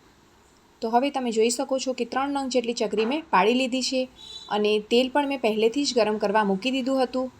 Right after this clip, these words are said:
તેલ એકદમ સરસ ગરમ થઈ જાય એટલે ગેસની ફ્લેમ સ્લો કરી દઈશું અને આ રીતે આપણે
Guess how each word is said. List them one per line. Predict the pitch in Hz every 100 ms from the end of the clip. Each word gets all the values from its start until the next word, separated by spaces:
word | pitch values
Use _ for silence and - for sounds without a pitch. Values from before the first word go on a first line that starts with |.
| - _ - -
તેલ | 262 285 262
એકદમ | 196 247 247
સરસ | 226 226
ગરમ | 208 214 240
થઈ | 294 247
જાય | 220 196 -
એટલે | 196 202 190
ગેસની | 196 196 277
ફ્લેમ | 262 254 240
સ્લો | 208 240
કરી | 277 262
દઈશું | 254 247 262 254 -
અને | 208 214 - 247
આ | 285
રીતે | 277 277
આપણે | 254 254